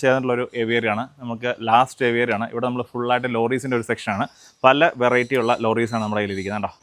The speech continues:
ഇതിപ്പോൾ നമ്മുടെ പാർക്കിലുള്ള പോണി ഹോഴ്സ് ആണ് കേട്ടോ, ഫീമെയിൽ ആണ്. ഇവിടെ, ആ,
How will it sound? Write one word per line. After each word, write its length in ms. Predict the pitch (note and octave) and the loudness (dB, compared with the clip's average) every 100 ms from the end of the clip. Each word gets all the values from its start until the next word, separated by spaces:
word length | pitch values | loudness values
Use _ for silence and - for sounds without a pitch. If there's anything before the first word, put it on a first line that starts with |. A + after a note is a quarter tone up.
| _ - | _ -2
ഇതിപ്പോൾ 200 | D#3 F#3+ G3+ | 2 4 4
നമ്മുടെ 200 | G3 G#3 F3+ | 4 4 6
പാർക്കിലുള്ള 560 | D#3 D#3+ - E3+ C#3+ D3+ C#3+ - - - - - | 6 6 2 2 4 4 2 -10 -20 -20 -16 2
പോണി 220 | C#3+ D#3 D#3 | 4 4 6
ഹോഴ്സ് 220 | D#3 C3+ B2 | 4 6 2
ആണ് 100 | G#2+ | 2
കേട്ടോ, 140 | F#2 F2+ - | -2 -8 -6
ഫീമെയിൽ 340 | B2 C3+ C#3+ A#2+ | -2 2 4 4
ആണ്. 120 | A#2 D#3+ - - - _ _ - | 2 -4 -14 -20 -20 _ _ 2
ഇവിടെ, 220 | A#2+ C3+ D3 | 6 6 6
ആ, 20 | C3 | 4